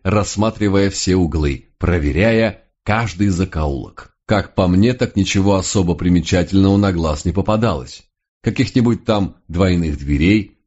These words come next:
замаскированных лестниц, потайных комнат или всеми забытых спусков в глубокие подземелья.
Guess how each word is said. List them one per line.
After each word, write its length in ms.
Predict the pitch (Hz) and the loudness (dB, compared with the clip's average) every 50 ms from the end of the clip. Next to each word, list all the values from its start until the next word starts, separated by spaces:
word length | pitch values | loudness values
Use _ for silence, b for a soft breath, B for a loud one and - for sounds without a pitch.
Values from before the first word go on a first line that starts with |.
| _ | _
замаскированных 880 | - 82 98 101 104 98 - - 107 107 110 101 92 90 85 78 - | -2 0 2 2 2 0 0 0 2 2 2 2 2 0 -2 -2 -4
лестниц, 580 | 73 67 67 78 85 80 - 101 98 95 - - _ _ _ _ _ _ | -4 -4 -2 -2 -4 -2 0 0 0 0 -2 -8 _ _ _ _ _ _
потайных 520 | - 92 - 87 85 82 76 71 - - | -4 -2 0 0 0 -2 -2 -4 -6 -6
комнат 520 | - - 90 104 123 120 107 98 92 - b b b b | -2 0 2 2 2 2 2 2 0 -2 b b b b
или 180 | - 117 123 131 | 0 2 2 2
всеми 360 | 120 - - 123 135 135 123 | 2 0 0 0 2 2 2
забытых 500 | 107 92 107 101 87 107 110 - 107 98 | 2 0 0 0 0 0 0 0 -2 -4
спусков 680 | - - - - 107 107 - - - 104 - - - - _ _ _ _ _ _ | -4 -6 -6 -2 -2 -2 0 0 0 -2 -2 -4 -10 -20 _ _ _ _ _ _
в 160 | 101 101 95 | 0 2 4
глубокие 580 | 90 110 117 113 90 104 104 95 - - 101 98 | 4 4 4 4 4 2 0 0 0 2 0 2
подземелья. 800 | 98 - 98 87 78 92 101 107 95 78 69 65 60 57 - _ | 2 0 -2 0 2 2 2 4 2 2 -2 -6 -10 -14 -18 _